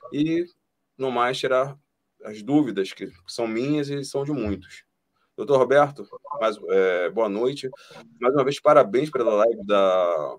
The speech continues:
do caso do Caetano. Muito, muito elucidativa. Todo mundo, todo mundo está parabenizando o seu trabalho, que foi único, tá? Foi exemplar. Acho que deveria ser seguido por todos os advogados que trabalham na parte criminal, porque foi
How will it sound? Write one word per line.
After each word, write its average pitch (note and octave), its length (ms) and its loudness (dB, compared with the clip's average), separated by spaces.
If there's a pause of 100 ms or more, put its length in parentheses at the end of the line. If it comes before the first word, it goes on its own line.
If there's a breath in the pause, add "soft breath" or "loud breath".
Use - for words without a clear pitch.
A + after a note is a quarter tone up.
(140)
do G2+ 140 -8
caso G2 400 0
do F#2 240 -4
Caetano. A#2 640 -4 (480)
Muito, A#2+ 640 -4
muito A#2 460 -6
elucidativa. A#2 760 -4
Todo C#3 240 -2
mundo, A2+ 400 -4
todo C#3+ 360 -2
mundo A#2+ 360 -2
está G#2 240 -2
parabenizando A2 640 -2
o F#2+ 40 -10
seu G2+ 120 -12
trabalho, F#2+ 380 0
que - 80 -16
foi - 100 -6 (100)
único, C#3+ 440 -2
tá? G#2 260 0
Foi G#2+ 180 -6
exemplar. B2+ 840 2 (420)
Acho G2+ 140 -2
que G#2+ 80 -10
deveria A2 340 -2
ser A#2+ 220 -4
seguido A2+ 440 -4
por - 200 -16 (160)
todos C3+ 440 4
os G2+ 140 -4
advogados F#2+ 680 2 (180 soft breath)
que F#3+ 100 2
trabalham G#2 440 6
na F#2+ 100 -2
parte - 300 -2
criminal, G2 400 -2
porque - 280 -18
foi A2 140 -4